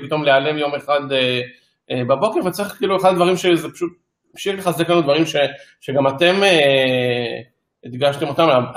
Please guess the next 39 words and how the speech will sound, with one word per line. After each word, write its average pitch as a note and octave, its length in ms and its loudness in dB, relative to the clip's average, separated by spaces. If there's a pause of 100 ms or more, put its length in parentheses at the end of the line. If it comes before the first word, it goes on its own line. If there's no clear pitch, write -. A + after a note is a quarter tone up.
הביזור, C3 580 -2
כן, C3+ 160 -2
הביזור B2+ 420 -6
פה D3 80 -2
נראה C3+ 200 0
לי C3 80 -2
מאוד, C3 300 -2
אה, - 120 -4
חשוב, - 280 -14
במיוחד C#3+ 260 -4 (120)
גם C#3+ 160 -2
ב-, A#2+ 360 0
בתקופות B2+ 380 -18
של C3 200 -6
החוסר A#2+ 960 -6
ודאות B2+ 340 -2
האלה. A2+ 240 0
אתה A#2+ 120 -4
לא C#3 80 4
יודע D3+ 280 4
בדיוק C#3 320 -4
מה C3+ 120 2
באמת C3 460 -2
יקרה, C3+ 420 -2 (380)
איזה, C3+ 180 -4 (140)
כאילו, C#3 280 2
איפה C#3+ 240 -4
כן D#3 180 0
כדאי D3 340 4
ואיפה C3+ 280 -4
פחות D3+ 300 -8
כדאי, E3+ 280 0
ובגלל B2+ 220 -2
זה, C3+ 220 0 (680)
נראה D#3+ 100 4
לי D#3+ 60 0
זה D3 100 4
הביזור C3+ 460 0
פה, B2 160 4